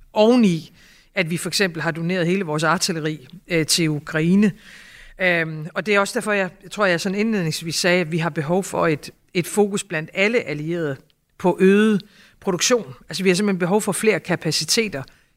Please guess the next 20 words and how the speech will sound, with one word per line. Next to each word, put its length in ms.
både 440
i 160
krigen 260
i 40
Ukraine, 400
men 140
også 220
for 100
at 60
fylde 260
egne 260
lagre 440
op, 300
og 120
dermed 280
gøre 200
vores 140
egen 260
modstandskraft 760
større. 520